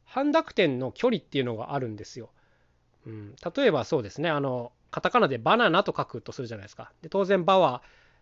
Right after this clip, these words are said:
えー、歯に点々なわけですけど、この時、この点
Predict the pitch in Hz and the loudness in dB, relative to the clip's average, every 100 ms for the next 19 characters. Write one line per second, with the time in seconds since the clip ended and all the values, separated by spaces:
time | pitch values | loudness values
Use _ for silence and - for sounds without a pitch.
0 | _ 151 131 180 151 - 139 143 143 143 | _ -12 -4 -2 0 -2 -2 -2 2 2
1 | 139 117 - - 123 113 - _ _ - | 0 -6 -10 -12 -10 -10 -12 _ _ -4
2 | 226 277 359 - 160 113 - _ _ - | -4 -2 -4 0 -2 -2 -10 _ _ -6
3 | 165 - 302 349 | -6 0 2 2